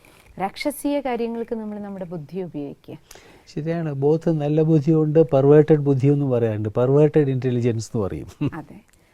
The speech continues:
Speaker 1: അപ്പോൾ ഇന്ന് അ-, അതുകൊണ്ടാണ് അഭ്യസ്ത വിദ്യരായ ക്രിമിനലുകളുടെ എണ്ണം നാട്ടിൽ
Speaker 2: അതെ.
Speaker 1: കൂടുന്നതിൻ്റെ പ്രധാന കാരണം. അപ്പം അറിവില്ലാഞ്ഞിട്ടല്ല, ബുദ്ധിയില്ലാഞ്ഞിട്ടല്ല,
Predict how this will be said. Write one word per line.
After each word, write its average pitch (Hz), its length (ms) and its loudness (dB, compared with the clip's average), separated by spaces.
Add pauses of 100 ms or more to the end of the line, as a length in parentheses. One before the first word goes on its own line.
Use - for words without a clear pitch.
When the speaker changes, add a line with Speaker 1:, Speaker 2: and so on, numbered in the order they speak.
(120)
Speaker 1:
അപ്പോൾ 247 240 -8
ഇന്ന് 269 400 -4 (200)
അ-, - 220 -4
അതുകൊണ്ടാണ് 294 440 -2
അഭ്യസ്ത 262 420 -8
വിദ്യരായ 233 840 -6 (420)
ക്രിമിനലുകളുടെ 220 640 -6
എണ്ണം 202 260 -12
നാട്ടിൽ 175 260 -14
Speaker 2:
അതെ. 180 100 -16
Speaker 1:
കൂടുന്നതിൻ്റെ 170 420 -6
പ്രധാന 151 460 -14
കാരണം. 143 380 -18 (260)
അപ്പം - 140 -4
അറിവില്ലാഞ്ഞിട്ടല്ല, 233 1160 -2 (320)
ബുദ്ധിയില്ലാഞ്ഞിട്ടല്ല, 202 1120 -6